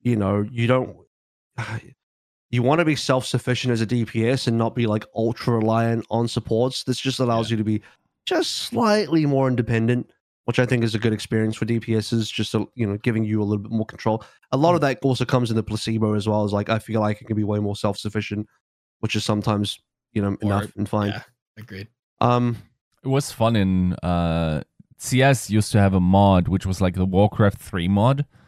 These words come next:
Speaker 3: And when you got kills, you got X P, X P for each round.
Speaker 2: You leveled up, like,
Speaker 3: And you leveled
Speaker 2: skills?
Speaker 3: up, and, uh, the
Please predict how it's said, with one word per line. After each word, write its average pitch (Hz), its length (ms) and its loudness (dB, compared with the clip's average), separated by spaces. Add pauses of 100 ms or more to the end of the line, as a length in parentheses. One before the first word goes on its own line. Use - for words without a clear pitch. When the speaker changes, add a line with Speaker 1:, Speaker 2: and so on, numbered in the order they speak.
(320)
Speaker 3:
And 101 80 -2
when 110 100 4
you 110 80 4
got 101 220 2
kills, 117 460 0
you 123 60 2
got 101 120 4
X - 300 -2
P, 107 340 2 (400)
X 101 180 -6
P 113 380 2
for 113 220 -2
each 95 180 -2
round. 98 300 4
Speaker 2:
You 113 80 -2 (140)
leveled 107 320 -8
up, 107 180 -10
like, 104 140 -10 (100)
Speaker 3:
And 107 120 2
you 110 120 6
leveled 123 340 6
Speaker 2:
skills? 113 100 2
Speaker 3:
up, 131 340 2 (100)
and, 117 440 0 (220)
uh, 101 540 4 (180)
the 110 220 0